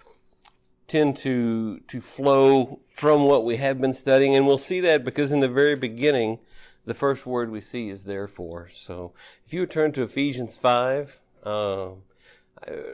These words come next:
I will read for us Ephesians five, one and two.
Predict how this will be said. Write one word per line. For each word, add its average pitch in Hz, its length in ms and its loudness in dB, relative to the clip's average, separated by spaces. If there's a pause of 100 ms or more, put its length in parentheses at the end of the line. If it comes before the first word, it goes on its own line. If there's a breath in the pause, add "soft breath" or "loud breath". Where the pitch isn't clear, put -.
I 131 80 4
will 131 140 2
read 127 300 -2
for 131 240 0
us - 480 -6
Ephesians 117 500 -10
five, 120 480 -2
one 120 380 -2
and 104 240 -6
two. 90 400 -12